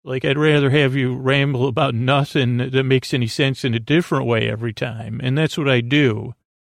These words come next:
Uh, so variety, they say it's, the, I don't know if it's the slice of life or the spice of life.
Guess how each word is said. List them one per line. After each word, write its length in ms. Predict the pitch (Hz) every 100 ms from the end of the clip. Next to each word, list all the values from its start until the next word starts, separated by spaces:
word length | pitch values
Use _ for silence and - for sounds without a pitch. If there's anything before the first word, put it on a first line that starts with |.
| _ -
Uh, 160 | 117 127
so 220 | - 139
variety, 560 | 120 139 139 151 135 127
they 160 | 139
say 240 | 143 180 185
it's, 140 | -
the, 220 | 151 -
I 120 | 139
don't 100 | 160
know 80 | 196
if 80 | 190
it's 140 | 160
the 100 | -
slice 420 | 131 - 151 175 -
of 100 | 151
life 280 | 165 160
or 80 | 156
the 100 | 127
spice 480 | 113 - 143 151 -
of 120 | 117
life. 500 | 110 110 117 - _